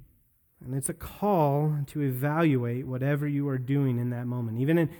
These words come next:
in what your heart wants to do is be like, "Well, you don't spend all your time." But it's a call for you to evaluate your heart. So in light of this truth,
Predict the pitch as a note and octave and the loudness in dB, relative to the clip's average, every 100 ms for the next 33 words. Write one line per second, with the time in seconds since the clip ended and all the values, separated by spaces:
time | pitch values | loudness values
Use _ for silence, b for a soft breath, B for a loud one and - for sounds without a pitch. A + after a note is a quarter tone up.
0 | - D3 E3+ D#3 D#3 C#3 G#2 D#3+ G3 D#3 | 0 2 4 2 0 -2 0 2 4 2
1 | C#3 - C3 C3 A#2+ B2+ A2 G#2+ A2 G#2 | 0 0 0 0 0 -4 -6 -10 -16 -14
2 | A2 F#3+ B3+ G#2 - B2+ A#2 A#2 A2+ A2 | -4 0 0 -2 -8 -6 -6 -6 -8 -10
3 | - A#2+ A#2+ F#3 C3+ C#3 - b b - | -8 -8 -8 -6 -4 -4 -6 b b -10
4 | C3+ - F3+ F#3+ F#3 B2+ A#2+ E3+ B3+ A2 | -10 -2 0 2 2 -2 2 4 6 4
5 | - _ _ _ _ _ _ _ _ - | -4 _ _ _ _ _ _ _ _ -4
6 | C3+ A#2 A#2 C#3+ E3 D#3+ B2 G#2+ G2+ - | -2 -2 -2 0 2 4 2 -2 -10 -14
7 | - _ - A2 G#2 - D3+ B2+ - - | -20 _ -16 -14 -14 -14 -12 -12 -16 -20
8 | _ _ _ _ _ _ _ _ _ _ | _ _ _ _ _ _ _ _ _ _
9 | _ _ _ _ _ _ _ _ _ _ | _ _ _ _ _ _ _ _ _ _
10 | - C#3 D3 G3 F3+ C#3 D3+ D3 - - | -6 0 2 4 4 4 4 2 -2 4
11 | F3 D#3 - | 6 6 2